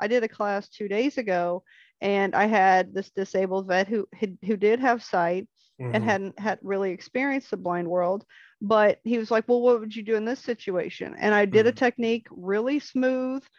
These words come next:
Speaker 1: um, we really talk to people about, you know, where is your energy? You know, if
Speaker 2: Mm-hmm.
Speaker 1: you're giving more energy than what they're giving you, you know, that's not where you wanna be. Like, you wanna be low, low energy. And so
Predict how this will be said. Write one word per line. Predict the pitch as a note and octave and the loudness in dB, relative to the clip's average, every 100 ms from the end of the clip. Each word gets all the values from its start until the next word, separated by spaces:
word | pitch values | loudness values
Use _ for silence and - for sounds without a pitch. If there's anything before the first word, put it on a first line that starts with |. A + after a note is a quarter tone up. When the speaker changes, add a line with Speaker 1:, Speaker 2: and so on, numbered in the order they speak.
| _ - _ - | _ -20 _ -2
Speaker 1:
um, | G3 F3+ F#3+ | 0 0 -2
we | G#3+ | -4
really | F#3+ G#3+ A3 | -2 -2 0
talk | A3 A3 A3 | -2 -4 -4
to | G#3 | -8
people | A3+ G#3+ G#3 | -10 -6 -4
about, | G3 G3 - - - G#3 | 0 0 -2 -8 -16 -6
you | G#3+ | -4
know, | G3+ | -2
where | F#3+ A#3+ B3+ | 2 2 2
is | A#3 | -2
your | A3 | -6
energy? | G#3+ G3+ F#3 F3+ D#3+ - _ _ - | -6 -6 -6 -8 -12 -14 _ _ -2
You | G#3 | 2
know, | G3 F#3 | 4 2
if | |
Speaker 2:
Mm-hmm. | A2+ | 2
Speaker 1:
you're | A#3+ B3 | 0 2
giving | B3 B3 B3 | 2 2 2
more | B3 A#3 G#3 | 2 2 0
energy | A3 A#3 A#3 B3 B3 | -2 -4 -6 -8 -6
than | G#3 | -2
what | F#3+ G3 | -2 -2
they're | G#3+ | -2
giving | G#3+ A#3 B3 B3 | -2 -2 -2 -4
you, | B3+ B3+ C4+ _ _ _ _ _ | -2 -2 -4 _ _ _ _ _
you | G3+ G#3+ | -4 -2
know, | F#3 F#3 | 0 2
that's | G#3 G#3+ - | 2 2 -2
not | A3+ G3+ | 0 0
where | G#3 | 0
you | G#3 G3+ | 0 -2
wanna | G3 F#3 | -4 -4
be. | F#3+ F3+ F3 | -4 -4 -4
Like, | F3 - | -6 -6
you | G3 | -4
wanna | G3+ G3+ | -4 -2
be | G3 G3+ | -2 -2
low, | F3+ F#3+ F#3 - | 0 -2 -2 -2
low | G3 F#3+ | -2 0
energy. | G3+ G3 F3+ F#3 | -2 -4 -4 -6
And | F#3 | -6
so | - G#3 G3+ | -2 0 0